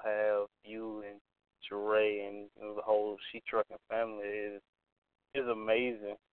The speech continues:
Um, as we, as we deal with the quality, you know, uh,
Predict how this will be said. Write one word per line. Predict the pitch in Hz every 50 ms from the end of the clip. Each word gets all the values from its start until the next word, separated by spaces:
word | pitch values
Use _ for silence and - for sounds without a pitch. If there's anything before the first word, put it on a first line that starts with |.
| _ _ _ _ _ _
Um, | - 107 104 104 104 107
as | 110 107 107
we, | 110 110 110 107 101 95
as | 101 113
we | 117 117 - -
deal | 120 123 120 117 113
with | 113 - -
the | 110 -
quality, | - - 117 113 110 107 104 113 110 107 107 104 104 - _ _ _ _ _ _ _ _ _ _
you | 113 104
know, | 107 107 104 101 104 104 101
uh, | 107 104 - - - - -